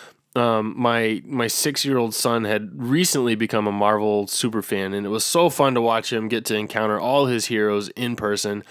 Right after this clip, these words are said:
His favorite at the time, and I, I think still is actually, was Black Panther, and I'll, I'll never forget the interaction that they had during the,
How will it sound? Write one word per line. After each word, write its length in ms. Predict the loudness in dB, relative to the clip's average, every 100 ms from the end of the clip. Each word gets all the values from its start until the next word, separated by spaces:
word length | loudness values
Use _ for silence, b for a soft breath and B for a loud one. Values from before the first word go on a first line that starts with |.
| B B B B B
His 220 | 0 2
favorite 400 | 4 6 6 4
at 100 | 2
the 60 | 0
time, 500 | 2 2 2 -2 -8 _ -2
and 360 | 0 0 -6 -10 -20 -16 -16 -18 -20 -16
I, 140 | -16 -16 -12
I 80 | -8
think 240 | -6 -4
still 260 | -2 2 2
is 200 | 2 0
actually, 320 | -4 -4 -2
was 180 | -2 0
Black 340 | 2 2 2
Panther, 380 | -2 0 0 0
and 160 | 0
I'll, 140 | -2 0
I'll 120 | -2
never 580 | 0 2 2 4 2 0 -6
forget 500 | -8 -2 -2 -2 -4
the 160 | -4
interaction 560 | -2 -2 -4 -4 -8 -8
that 180 | -8 -4
they 140 | -4
had 280 | -2 -4 -6
during 300 | -8 -8 -6
the, 260 | -6 -6